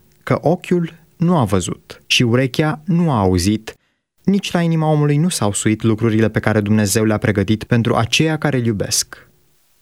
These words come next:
Deci îți poți pune la încercare imaginația. Te poți strădui din toate puterile să înțelegi și să pătrunzi veșnica deplinătate a slavei. Totuși, simțurile tale finite,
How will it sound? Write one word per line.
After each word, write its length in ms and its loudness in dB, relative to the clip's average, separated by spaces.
Deci 320 -2
îți 260 -2
poți 280 -2
pune 260 0
la 80 2
încercare 540 0
imaginația. 840 -2
Te 100 -2
poți 260 -2
strădui 400 0
din 140 0
toate 240 -2
puterile 460 -2
să 140 0
înțelegi 420 0
și 100 0
să 120 0
pătrunzi 460 0
veșnica 460 -2
deplinătate 640 0
a 80 0
slavei. 640 -4
Totuși, 540 -2
simțurile 640 0
tale 240 0
finite, 680 -2